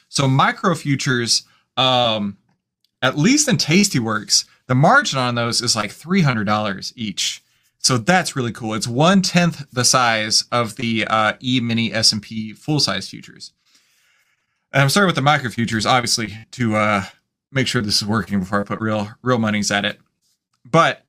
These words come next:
what's cool about this is it's worth fifty shares of the spy on one of those micro futures contract. It's ten times as big on the, uh, E-mini, so five hundred shares.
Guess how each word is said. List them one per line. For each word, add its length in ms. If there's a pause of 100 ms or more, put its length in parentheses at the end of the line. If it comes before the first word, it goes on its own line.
what's 300
cool 180
about 300
this 280
is 160
it's 420 (640)
worth 500
fifty 580
shares 600
of 180
the 80
spy 600 (920)
on 280
one 680
of 120
those 200
micro 340
futures 360
contract. 720 (640)
It's 240
ten 300
times 340
as 80
big 340
on 200
the, 260
uh, 180
E-mini, 340
so 180
five 280
hundred 240
shares. 360